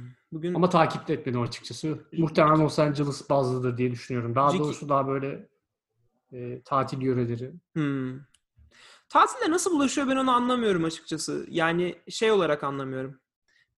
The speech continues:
Speaker 1: Plaj bana bu, bu işin bulaşması için çok elverişli bir yer gibi gelmiyor. İnsanlar belli bir mesafede oluyorlar. Suya girdiklerinde de sudan çıktıklarında da.
Speaker 2: Ben
Speaker 1: Yani
Speaker 2: bundan çok
Speaker 1: restor-
Speaker 2: emin değilim de abi. Kalabalık ya. Yani,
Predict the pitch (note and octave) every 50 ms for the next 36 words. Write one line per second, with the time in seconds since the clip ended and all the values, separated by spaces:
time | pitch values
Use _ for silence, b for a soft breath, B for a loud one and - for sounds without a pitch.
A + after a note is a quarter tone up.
0 | _ _ _ - - C4 C4+ C#4+ D#4 D#4 C4+ C4 D4 C#4+ D4 D4 C4 B3+ - G#3
1 | A#3 B3+ C4 B3+ - C#4+ C4 A#3+ B3 B3 B3 B3 - - C4 B3 - B3+ B3 -
2 | C4 A#3 - - B3+ B3+ A#3 A3+ A3+ A#3 A#3 G#3 G#3+ - - B3 A3 A3 A3 G#3+
3 | G#3+ G#3+ G#3 G3 G#3 F#3+ G3+ F#3+ F#3+ F3+ E3 C#3 B2+ B2+ C3+ D#3 E3+ E3+ E3 E3
4 | F#3 E3 D#3+ D#3+ D#3+ D#3+ D#3 E3 D#3+ E3 E3 D#3+ D#3+ D#3 D3+ D3+ - D3+ D3 -
5 | - D3+ C#3+ D3+ D3 C#3 C3+ C3 C3+ C#3 D3 - - - D#3+ D#3 D3 D3 C#3+ C3+
6 | C#3+ - - C#3+ C#3+ C#3+ C#3 C#3 C3+ C#3 - - C#3 C3+ C3+ C3+ - - - _
7 | - - - C#3+ C#3+ C#3+ C#3+ D3 D3+ F#3 G#3 - _ _ _ _ _ _ _ _
8 | _ _ _ _ _ - - C#4 D4 E3+ E3+ E3 E4+ E4 C#4+ F3+ F#3 F#3 - C#4
9 | C#4 C4+ C4+ C#4+ C4+ C#4 C#4 C4+ C4 B3+ B3 F#3+ D3 F3 - - - - F#3 G3
10 | G#3 G3+ A3+ A#3 B3 - - - C#3+ C3 B2+ A#2+ - - D3 D3 D3+ D3 D3+ D#3
11 | -